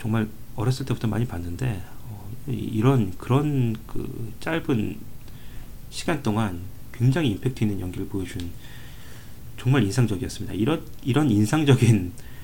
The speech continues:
이 중국 배우의 연기는 처음인 것 같습니다. 뭐, 어, 일주일 동안 본 영화들이고요. 어, 아, 뭐, 다음 주에는 이 영화를 본 횟수가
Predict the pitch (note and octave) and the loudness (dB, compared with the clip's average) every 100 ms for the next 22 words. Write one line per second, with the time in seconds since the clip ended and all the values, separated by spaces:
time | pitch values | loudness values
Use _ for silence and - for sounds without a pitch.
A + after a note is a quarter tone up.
0 | - - C3 A#2+ B2+ - A2 A2 G2 F#2 | -12 -12 -4 0 0 4 8 8 6 4
1 | F2 F2 - D#3+ C#3 G#2+ - - - - | -2 -4 -4 -2 -2 -4 -6 -8 -10 -10
2 | - - - - - - - - - - | -10 -12 -12 -12 -12 -12 -12 -12 -12 -12
3 | - - - - - - - - - - | -12 -12 -12 -12 -12 -12 -12 -10 -12 -12
4 | - - - - - - - - - - | -12 -12 -12 -14 -12 -12 -12 -12 -12 -6
5 | F3 G3+ G3 C3+ - - E3+ E3+ D#3+ D3 | 4 6 6 4 -4 -6 0 4 6 4
6 | C#3+ F3+ E3 D3 A#2+ G#2+ - - D3 C3+ | 4 4 6 8 8 6 -4 0 4 8
7 | B2 B2 A2+ G#2+ G2+ F#2 D#2+ - - - | 8 8 6 4 4 2 0 -8 -12 -10
8 | A2 G#2 G#2 G2+ G2 - - - - - | -6 -4 -4 -6 -8 -10 -12 -12 -14 -14
9 | - - - - - - - - - - | -12 -12 -12 -12 -10 -10 -10 -12 -12 -12
10 | - - - - - - G2+ G#2+ G#2+ A#2+ | -12 -12 -12 -12 -10 -6 -4 -2 4 4
11 | B2 A2+ G#2+ G2+ F#2 F#2 F#2+ - - - | 6 4 4 2 0 0 -2 -6 -12 -12
12 | - - - - - - - - - - | -12 -14 -12 -12 -12 -12 -12 -14 -14 -14
13 | - - - - - A2 A2+ A2+ G#2+ G#2 | -12 -12 -10 -12 -2 4 6 4 2 0
14 | E3 - - G2+ B2+ | -2 -2 -2 0 -2